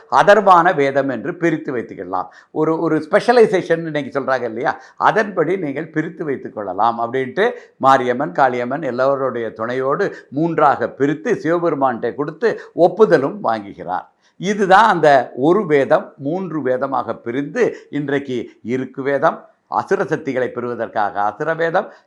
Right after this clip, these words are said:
இரவில் செய்ய வேண்டிய பூசைகளுக்காக யாம வேதம், அ-, அதர் வானத்தில் இரு-, வானத்தை எல்லையாக வைத்து அண்டபேரண்டங்களிலிருந்து சக்திகளை பெறுவதற்காக அதர்வான வேதம் என்று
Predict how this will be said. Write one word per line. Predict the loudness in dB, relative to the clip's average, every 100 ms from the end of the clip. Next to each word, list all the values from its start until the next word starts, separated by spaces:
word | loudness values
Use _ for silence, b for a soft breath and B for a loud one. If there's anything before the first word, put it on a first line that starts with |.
| -6
இரவில் | 0 0 0 -4
செய்ய | -4 -2
வேண்டிய | -2 -2 -6
பூசைகளுக்காக | -6 -8 -8 -8 -6 -6 -4 -4
யாம | 0 0 0
வேதம், | -2 -4 -8 -14 b b -6
அ-, | 4 6
அதர் | 6 4
வானத்தில் | 6 6 2 -4 -2
இரு-, | -2 -2
வானத்தை | 2 2 2 -4 -4
எல்லையாக | -2 0 0 0
வைத்து | -4 -6 -6 -8 -10 B
அண்டபேரண்டங்களிலிருந்து | -2 0 0 0 -2 -4 -6 -6 -6 -8
சக்திகளை | -8 -8 -6 -6 -6
பெறுவதற்காக | -6 -8 -8 -12 -10 -10 -6 -4
அதர்வான | -4 -4 -4 -6 -8
வேதம் | -12 -12
என்று | -12 -10 -10